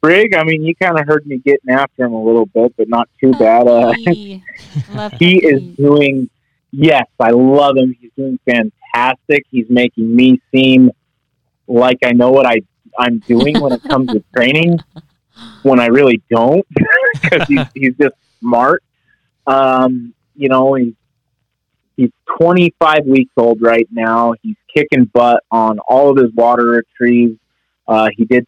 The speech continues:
Speaker 1: some out of the boat the other day, like he's done it a million times, and it was his first time ever. Got back in the boat like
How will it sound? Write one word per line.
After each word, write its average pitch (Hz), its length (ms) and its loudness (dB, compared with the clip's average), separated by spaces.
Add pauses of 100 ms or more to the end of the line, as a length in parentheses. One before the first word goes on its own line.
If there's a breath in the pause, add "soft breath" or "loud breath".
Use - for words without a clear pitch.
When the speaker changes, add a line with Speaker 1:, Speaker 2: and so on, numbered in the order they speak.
Speaker 1:
some 120 120 2
out 120 180 0
of 113 140 -6
the 104 180 -4
boat 120 280 2
the 123 140 0
other 123 220 2
day, 123 320 2
like 113 200 0 (120)
he's 113 160 -4 (100)
done 113 180 0
it 110 100 0
a 104 60 0
million 113 400 0 (140)
times, 123 300 0
and 113 80 -4
it 113 40 -4
was 107 140 -6
his 98 100 -12 (140)
first 117 180 0 (160)
time 120 220 2
ever. 143 400 2 (680)
Got 127 200 -2
back 113 280 -2
in 139 160 0
the 139 100 0
boat 135 440 2 (160)
like 117 280 -2